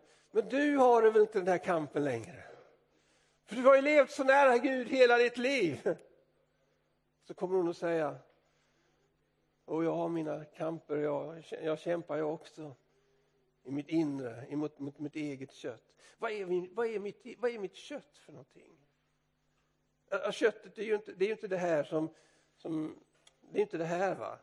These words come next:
Det här är ju inte köttet, det, det är hud. Muskler. <laughs> Eller fett. Utan köttet, det är ju, det är ju mitt eget jag, eller hur? Det är ju mitt ego.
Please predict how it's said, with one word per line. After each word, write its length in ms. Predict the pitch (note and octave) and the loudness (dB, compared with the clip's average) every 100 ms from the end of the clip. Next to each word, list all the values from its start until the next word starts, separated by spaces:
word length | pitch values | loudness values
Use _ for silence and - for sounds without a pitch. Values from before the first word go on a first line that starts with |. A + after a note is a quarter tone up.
| - | -14
Det 80 | C#3+ | -8
här 180 | F3+ | -4
är 40 | F3 | -4
ju 80 | E3 | -6
inte 200 | D#3 C3+ | -8 -10
köttet, 480 | - B2+ - F#2+ - | -8 -8 -10 -20 -18
det, 100 | C#3 | -8
det 140 | D3+ | -4
är 40 | F3 | -4
hud. 520 | C#3 C3+ C#3 - - - - - _ B2 _ _ _ | -4 -10 -14 -10 -10 -10 -20 -20 _ -20 _ _ _
Muskler. 720 | - C#3 E3 - - C3+ - - | -10 -2 -2 -2 -8 -8 -6 -4
<laughs> 840 | - - - - - - - - - | -4 -4 -6 -10 -20 -20 -20 -8 0
Eller 160 | A3+ | 2
fett. 540 | - - - - G3 - - - _ _ _ _ _ _ - - _ _ _ _ - C#3 - - - - - - - _ - - _ _ _ | 4 2 -2 -8 -8 -8 -12 -20 _ _ _ _ _ _ -20 -20 _ _ _ _ -16 -14 -14 -20 -20 -20 -20 -20 -20 _ -20 -20 _ _ _
Utan 220 | G3 B3 A3 | -2 -2 -2
köttet, 680 | - D#4+ A#3 - - F3+ - _ _ | 2 4 4 0 -4 -4 -4 _ _
det 80 | C#4+ | -2
är 100 | C4+ | -2
ju, 140 | G3 - | -6 -8
det 80 | C4+ | -6
är 40 | |
ju 80 | A#3+ | -4
mitt 180 | F#3 F3 | -6 -6
eget 420 | C4+ A3+ G#3+ - | -6 -6 -8 -6
jag, 520 | B3 C4 C4 D3+ B2 - _ _ _ - | -4 -2 -4 -6 -10 -14 _ _ _ -14
eller 160 | F3 | -12
hur? 340 | A3 C#4 F#3+ A#2 _ _ _ _ _ _ _ _ _ _ - _ _ _ - | -10 -12 -12 -18 _ _ _ _ _ _ _ _ _ _ -20 _ _ _ -4
Det 80 | |
är 40 | C4 | -2
ju 80 | A#3+ | 0
mitt 200 | A#3 - | -2 -2
ego. 600 | C4+ C4+ G#3 F#3+ B3+ | -2 6 6 6 4